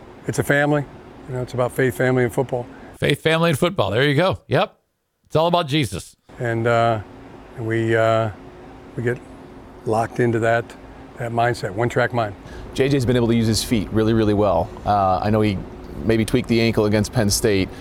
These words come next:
Speaker 3: Is that an issue going into this game at all, his mobility, that ankle? Will that hold him back at all?
Speaker 1: He's gonna use every, every day, hour, minute, um, um, that, that's available to him to
Speaker 2: So he's not answering the question.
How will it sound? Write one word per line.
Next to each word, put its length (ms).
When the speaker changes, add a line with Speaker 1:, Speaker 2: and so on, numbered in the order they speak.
Speaker 3:
Is 140
that 160
an 100
issue 220
going 260
into 140
this 180
game 220
at 60
all, 160
his 160
mobility, 600
that 140
ankle? 320
Will 80
that 200
hold 260
him 180
back 240
at 80
all? 200
Speaker 1:
He's 140
gonna 140
use 220
every, 280
every 300
day, 640
hour, 640
minute, 400
um, 180
um, 560
that, 260
that's 200
available 480
to 200
him 280
to 220
Speaker 2:
So 160
he's 120
not 180
answering 360
the 60
question. 440